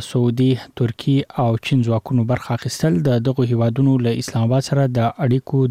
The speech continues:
د ژورتیا په معنا ده. د دې هیواد ولسمشر ممنون حسین ویلي، دا لومړی ځل دی چې د چین ځواکونه په یو بل هیواد کې په پریډ کې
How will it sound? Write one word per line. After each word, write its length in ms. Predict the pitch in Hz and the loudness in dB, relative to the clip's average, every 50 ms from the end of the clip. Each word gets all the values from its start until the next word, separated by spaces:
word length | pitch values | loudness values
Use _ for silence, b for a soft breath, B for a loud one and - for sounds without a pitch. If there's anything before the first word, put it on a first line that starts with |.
| 123 135 | 0 0
د 400 | 120 120 - - _ - 160 127 | 0 0 -2 -4 _ -4 -2 0
ژورتیا 460 | - 123 107 113 110 - - 135 117 - | 0 0 0 0 -2 0 -2 -2 -2 0
په 140 | - 113 104 | -2 -2 0
معنا 240 | 104 110 107 110 107 135 | 0 2 2 2 2 2
ده. 100 | 127 127 B B B B B B B B B B B B - | 0 0 B B B B B B B B B B B B 0
د 20 | |
دې 140 | 147 143 151 143 | 0 2 2 2
هیواد 260 | 139 143 139 131 135 131 | 2 0 0 0 0 0
ولسمشر 520 | 131 - - 151 139 - 147 143 135 131 | -2 -2 -2 -2 -2 0 0 0 0 2
ممنون 300 | 131 127 127 123 120 123 117 | 2 2 2 2 2 2 0
حسین 260 | - 147 135 127 123 | 0 0 0 2 2
ویلي، 260 | 127 143 147 170 B B B B B B B _ 147 135 | 2 2 2 0 B B B B B B B _ -2 0
دا 100 | 135 135 131 | 2 2 4
لومړی 280 | 127 127 127 135 135 131 120 120 135 | 4 4 4 4 2 2 0 2 0
ځل 200 | 165 170 143 113 117 | 2 2 2 0 0
دی 80 | 123 | -2
چې 200 | 139 - - - 139 127 127 | -2 -4 -6 -6 -4 -2 -2
د 100 | 120 - - | -2 -2 0
چین 160 | 156 143 131 123 | 0 0 2 2
ځواکونه 420 | 123 117 - - - 139 139 139 139 135 _ - | 0 -2 0 0 0 2 2 2 0 0 _ -2
په 160 | 123 117 117 117 | 0 0 2 2
یو 120 | 120 117 117 131 | 0 0 0 0
بل 100 | 123 117 120 | 0 0 0
هیواد 340 | 120 117 131 151 143 - - - | 0 2 2 2 0 -2 -4 -4
کې 100 | 127 117 139 - - - 131 | -2 -2 -2 -2 -2 -2 0
په 40 | 131 139 B B B B B B _ - | 0 0 B B B B B B _ -2
پریډ 200 | 135 139 135 - | 0 0 0 0
کې 140 | - - | -2 -2